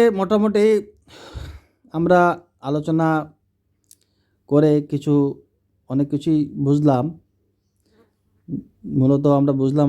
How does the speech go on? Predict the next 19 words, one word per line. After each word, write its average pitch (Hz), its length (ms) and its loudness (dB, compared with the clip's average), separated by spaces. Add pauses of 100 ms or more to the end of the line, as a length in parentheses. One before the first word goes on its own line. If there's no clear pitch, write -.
আজকে 139 240 -8
এটাই, 131 300 0 (1080)
যে 123 240 0 (500)
এই 123 80 2 (100)
যে 131 120 2 (1000)
ক্যাপিলারি 180 360 2
টিউব, 139 280 0 (360)
বিশেষ 143 260 -8
করে 147 200 -4
যখন 131 260 -2
আমরা 127 260 0 (540)
বিকারের 127 420 -2
মধ্যে 123 340 0 (240)
পানিতে 117 300 -4
ডুবাই, 113 360 -2 (120)
তখন 117 280 -4 (880)
কেন 117 160 0 (200)
উপরে 117 220 -4
ওঠে, 117 300 -2